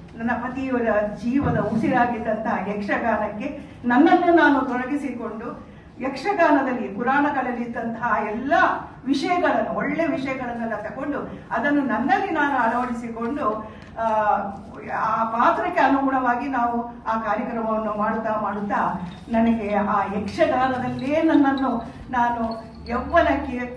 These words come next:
ಕುರು-, ಮ-, ಯೌವನ ಭರಿಸುವಂತ ಕೆಲಸವನ್ನು ನಾನು ಮಾಡ್ತಾ ಇದ್ದೇನೆ. ಈಗ ನನಗೆ ಎಪ್ಪತ್ತೇಳನೇ ವಯಸ್ಸು, ಹೇಳ್ಬಾರ್ದು ವಯ ಎಂಬುದು.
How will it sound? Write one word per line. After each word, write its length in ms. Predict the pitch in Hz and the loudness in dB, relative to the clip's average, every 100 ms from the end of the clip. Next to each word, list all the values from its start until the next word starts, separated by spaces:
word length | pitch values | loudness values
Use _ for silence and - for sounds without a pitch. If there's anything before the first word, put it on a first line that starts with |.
| - | -12
ಕುರು-, 440 | 247 247 233 226 226 | -6 -4 -2 -4 -6
ಮ-, 920 | 226 226 220 208 208 196 175 180 - | -8 -8 -6 -4 -4 -6 -8 -8 -2
ಯೌವನ 340 | 233 349 339 | 2 4 4
ಭರಿಸುವಂತ 420 | 294 277 262 269 262 | 4 2 2 0 0
ಕೆಲಸವನ್ನು 600 | 233 233 233 247 233 233 | -2 -2 -6 -4 -2 -2
ನಾನು 220 | 220 202 | -4 -4
ಮಾಡ್ತಾ 260 | 190 190 | -6 -6
ಇದ್ದೇನೆ. 360 | 202 190 190 160 165 - - 233 | -6 -6 -6 -6 -8 -10 -12 -6
ಈಗ 140 | 233 | -4
ನನಗೆ 260 | 214 214 202 | -2 -4 -4
ಎಪ್ಪತ್ತೇಳನೇ 640 | 196 240 240 240 233 220 | -4 -2 -2 -2 -2 0
ವಯಸ್ಸು, 340 | 208 185 185 160 | -2 -2 -4 -4
ಹೇಳ್ಬಾರ್ದು 580 | 208 208 220 220 202 | -6 -2 0 0 -2
ವಯ 120 | 190 190 | -6 -6
ಎಂಬುದು. 480 | 196 196 - - | -6 -8 -10 -12